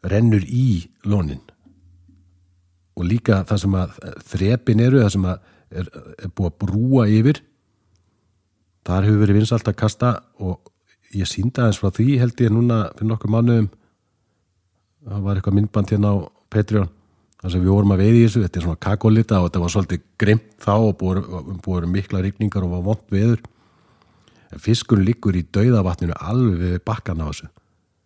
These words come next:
Og það er bara að setja stórar flugur á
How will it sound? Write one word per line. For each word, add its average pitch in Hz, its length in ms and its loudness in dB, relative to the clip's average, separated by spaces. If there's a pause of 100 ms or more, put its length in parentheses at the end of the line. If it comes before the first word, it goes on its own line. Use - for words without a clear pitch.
(800)
Og 80 160 -8 (540)
það 78 120 -12
er 82 120 -12
bara 78 120 -8
að - 60 -10
setja 80 220 -8
stórar 78 420 -6
flugur 82 340 -4
á 90 80 -4